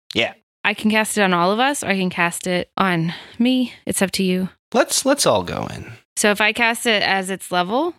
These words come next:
Speaker 2: level two, I can cast it on me. And if I go above it, I can cast it on additional people. Do you wanna
Speaker 1: Seems
Speaker 2: cast
Speaker 1: like
Speaker 2: yours
Speaker 1: it.
Speaker 2: too?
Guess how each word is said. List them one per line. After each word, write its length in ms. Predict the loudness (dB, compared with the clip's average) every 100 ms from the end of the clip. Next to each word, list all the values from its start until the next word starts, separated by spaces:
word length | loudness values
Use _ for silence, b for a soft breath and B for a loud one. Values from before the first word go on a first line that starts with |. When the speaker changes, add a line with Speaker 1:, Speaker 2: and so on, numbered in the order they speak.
| -2
Speaker 2:
level 260 | 0 2
two, 340 | 0 2 2 2
I 120 | 0
can 320 | 0 0 0
cast 380 | -4 -2 0 2
it 40 | 0
on 140 | 2
me. 260 | 0 0 0
And 140 | -2
if 140 | -2 -2
I 100 | -2
go 380 | 0 0 0 -2
above 320 | 0 0 2
it, 140 | -2
I 120 | -2 -2
can 140 | -2
cast 340 | -2 -4 -4 -4
it 60 |
on 320 | -2 -2 -4 -10 _ _ -2
additional 360 | 0 0 -2
people. 380 | -4 -6 -6 -8 -10 _ _ _ _ 0
Do 100 | 2
you 120 | 4
wanna 140 | 2
Speaker 1:
Seems 80 | 0
Speaker 2:
cast 260 | 0 0 0
Speaker 1:
like 60 |
Speaker 2:
yours 240 | 0 0 -2
Speaker 1:
it. 20 |
Speaker 2:
too? 280 | -2 -2